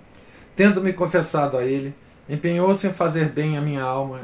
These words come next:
e demonstrar-me a perdição em que eu vivia. Fazia-me comungar de quinze em quinze dias,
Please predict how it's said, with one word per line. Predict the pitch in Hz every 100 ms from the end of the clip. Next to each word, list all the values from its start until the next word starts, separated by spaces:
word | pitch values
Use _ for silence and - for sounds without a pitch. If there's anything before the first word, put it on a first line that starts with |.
| -
e |
demonstrar-me | 135 156 170 165 - 151 151 156 139
a | -
perdição | 151 147 139 - 131 123 139 - - - -
em | 139
que | -
eu | 135
vivia. | 123 117 101 90 82 - - - - - - -
Fazia-me | 151 147 196 190 180
comungar | 175 170 143 151 151
de | 143
quinze | - 156 139
em | 127
quinze | 123 120
dias, | 127 139 151 147 -